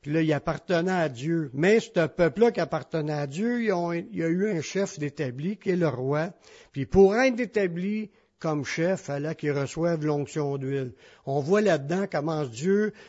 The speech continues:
mettait de l'importance à la manière qu'on procède pour arriver à faire des choses. Mais quand tu prenais de l'huile, c'était pas juste une question de prendre de l'huile. Ça rendait les gens saints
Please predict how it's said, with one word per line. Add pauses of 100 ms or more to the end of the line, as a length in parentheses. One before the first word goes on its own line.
mettait
de
l'importance
à
la
manière
qu'on
procède
pour
arriver
à
faire
des
choses. (340)
Mais (200)
quand
tu
prenais
de
l'huile,
c'était
pas
juste
une
question
de
prendre
de
l'huile. (840)
Ça
rendait
les
gens
saints